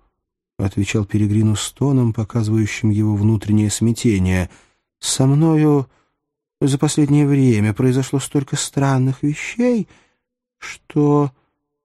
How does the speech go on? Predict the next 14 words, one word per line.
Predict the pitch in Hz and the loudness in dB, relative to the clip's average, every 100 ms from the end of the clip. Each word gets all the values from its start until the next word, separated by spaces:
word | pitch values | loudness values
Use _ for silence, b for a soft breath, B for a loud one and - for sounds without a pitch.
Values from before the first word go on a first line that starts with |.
| _ _ | _ _
если | 139 139 147 | 0 0 0
бы | 143 | 2
я | 143 | 4
не | 143 143 | 4 4
видел | 143 135 131 | 2 0 0
всего | 123 - 139 139 | 0 0 2 2
этого | 127 131 131 | 2 0 2
воочию, | 135 151 190 240 220 - 131 120 110 b b b _ _ - | 0 0 0 0 0 2 4 4 0 b b b _ _ -6
я | 117 143 | -2 0
бы | 139 143 | 2 2
вечно | 135 151 185 - 165 | 2 2 0 0 -4
в | 160 | -2
том | 170 165 | -2 -2
сомневался. | - 160 160 139 127 113 110 - 131 | 0 2 2 2 0 0 -4 -8 -12